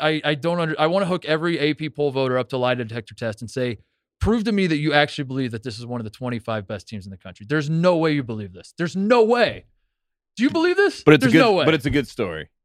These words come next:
Speaker 2: It's a good
Speaker 1: There's
Speaker 2: story.
Speaker 1: no
Speaker 2: And these
Speaker 1: way.
Speaker 2: are, these
Speaker 1: I'm
Speaker 2: are
Speaker 1: going
Speaker 2: journalists.
Speaker 1: crazy.
Speaker 2: These are journalists, and the journalists are
Speaker 1: How
Speaker 2: like,
Speaker 1: do you
Speaker 2: "What is the
Speaker 1: beat
Speaker 2: best story?" Team seventeen and one. They've only
Speaker 1: How
Speaker 2: lost
Speaker 1: do you
Speaker 2: one
Speaker 1: go to
Speaker 2: game.
Speaker 1: overtime against Towson and the, and the, and the narrative coming out is like, "Team of destiny, this team is," and, and not
Speaker 2: Right.
Speaker 1: this team.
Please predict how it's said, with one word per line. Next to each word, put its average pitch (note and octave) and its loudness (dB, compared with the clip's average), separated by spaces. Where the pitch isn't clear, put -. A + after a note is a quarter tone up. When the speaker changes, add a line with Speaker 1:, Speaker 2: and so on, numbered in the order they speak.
Speaker 2:
It's A#2 -8
a D#3+ -4
good F3 2
Speaker 1:
There's - -2
Speaker 2:
story. C4+ 2
Speaker 1:
no C#4 6
Speaker 2:
And A#3+ 6
these - 8
Speaker 1:
way. G3+ 4
Speaker 2:
are, - 2
these E3+ -4
Speaker 1:
I'm G3+ 2
Speaker 2:
are A#3 4
Speaker 1:
going B3+ 4
Speaker 2:
journalists. A3+ 4
Speaker 1:
crazy. A2 -8
Speaker 2:
These F3+ 0
are F3+ -6
journalists, E3 0
and A#2+ -4
the A#2+ -4
journalists D3 -2
are - 2
Speaker 1:
How C#4 6
Speaker 2:
like, F#4 4
Speaker 1:
do F4 4
you D#4+ 4
Speaker 2:
"What D4+ 6
is D4+ 4
the C#4+ 4
Speaker 1:
beat C#4+ 2
Speaker 2:
best E3+ 0
story?" D3+ 0
Team D3 -4
seventeen C#3 -4
and B2+ -4
one. A#2+ -2
They've A2+ 0
only C3 2
Speaker 1:
How B2+ 6
Speaker 2:
lost D4 6
Speaker 1:
do D#4+ 4
you D#4+ 4
Speaker 2:
one - 6
Speaker 1:
go D4+ 4
to F3+ 6
Speaker 2:
game. F#3+ 6
Speaker 1:
overtime A3 0
against F#3+ -2
Towson F3+ 0
and D#3 -6
the, D3+ -2
and E3 -4
the, D#3 0
and E3+ -2
the F3 -2
narrative E3+ 2
coming E3 -2
out D#3 0
is C3 -8
like, C3 -2
"Team F3+ -4
of D#3+ -4
destiny, D3 -2
this C#3 -4
team E3 -6
is," C#3 -6
and, F3 -4
and F3+ 0
not G#3+ 4
Speaker 2:
Right. - -12
Speaker 1:
this B3 -2
team. C#4+ -2